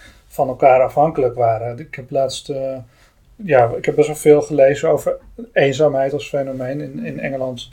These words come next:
Speaker 1: is er een speciale, eh, minister ook voor en dat
Speaker 2: Hm.
Speaker 1: wordt ook wel, eh, het lepra van de, wat is het, eenentwintigste eeuw genoemd.
Speaker 2: Hm.
Speaker 1: Omdat het, ehm, ja,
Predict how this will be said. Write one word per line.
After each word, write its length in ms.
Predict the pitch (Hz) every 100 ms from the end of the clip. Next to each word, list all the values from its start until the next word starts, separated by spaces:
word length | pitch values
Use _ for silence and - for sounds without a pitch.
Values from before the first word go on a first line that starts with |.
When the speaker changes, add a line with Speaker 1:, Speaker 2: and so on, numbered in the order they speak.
| _ _ -
Speaker 1:
is 160 | 147
er 60 | 151
een 60 | 123
speciale, 500 | - 139 147 135 135
eh, 200 | 131 127
minister 500 | 127 131 131 - 143
ook 140 | 135
voor 320 | - 143 131 131
en 120 | 123
dat 100 | 123
Speaker 2:
Hm. 80 | 131
Speaker 1:
wordt 320 | 123 113 - _ _ _ _ _ _ -
ook 220 | 180 127
wel, 380 | 127 123 123 123
eh, 80 | 123
het 120 | 123
lepra 520 | 123 127 127 - 123 117
van 240 | 135 127
de, 340 | 123 123 123 117 113
wat 340 | 175 - 127
is 100 | 123
het, 120 | 143
eenentwintigste 640 | 170 139 123 131 - 190 160
eeuw 100 | 131
genoemd. 500 | 151 139 139 143 _
Speaker 2:
Hm. 60 | 233 - - _ _
Speaker 1:
Omdat 380 | - 143 131 131
het, 220 | 135 -
ehm, 560 | 147 135 131 131 131 131 123 _ _ _ _ _ _ -
ja, 200 | 170 131